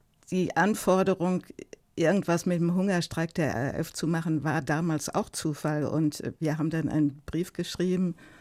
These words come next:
wir wollten eigentlich nur einen Hungerstreik beenden. Und daraus wurde dann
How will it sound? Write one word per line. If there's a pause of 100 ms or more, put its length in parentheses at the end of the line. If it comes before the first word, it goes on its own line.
(340)
wir
wollten
eigentlich
nur
einen
Hungerstreik
beenden.
Und
daraus
wurde
dann